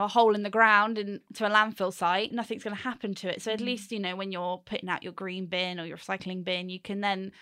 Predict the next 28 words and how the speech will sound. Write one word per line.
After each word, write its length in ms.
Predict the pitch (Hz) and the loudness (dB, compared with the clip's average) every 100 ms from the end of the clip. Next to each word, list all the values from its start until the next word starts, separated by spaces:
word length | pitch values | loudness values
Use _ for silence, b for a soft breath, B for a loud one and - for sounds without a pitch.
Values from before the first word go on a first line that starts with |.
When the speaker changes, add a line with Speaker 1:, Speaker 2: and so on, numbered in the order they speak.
| b b | b b
Speaker 1:
something 280 | - 240 226 | -10 -8 -6
then 160 | 214 202 | -6 -4
goes 180 | 190 180 | -4 -6
and 100 | 170 | -6
happens 380 | 254 - 185 - | -6 -4 -10 -10
to 140 | 170 | -8
it 120 | 165 - | -6 -6
and 160 | 180 | -6
then 220 | 180 180 - - | -6 -10 -12 -10
makes 200 | 208 196 | -8 -8
a 40 | 175 | -10
product 400 | - 226 202 - | -6 -4 -4 -6
from 160 | 175 | -8
it 140 | 170 170 | -6 -6
and 160 | 190 185 | -6 -6
then 120 | 180 | -8
you're 160 | 180 | -8
reusing 560 | 185 196 233 220 185 170 | -8 -6 -4 -4 -6 -4
it 160 | 160 - | -6 -6
and 400 | 180 165 180 - _ | -8 -8 -12 -16 _
helps 320 | 190 185 - | -10 -10 -12
the 100 | 170 | -14
whole 300 | 196 185 170 _ _ _ _ | -8 -8 -10 _ _ _ _
purpose 480 | _ 185 180 - - | _ -12 -12 -16 -18
of 100 | 170 | -18
the 60 | 180 | -18
future. 480 | - - - 151 - _ | -16 -16 -12 -12 -12 _
Speaker 2:
Yeah. 260 | 220 202 190 | -14 -12 -12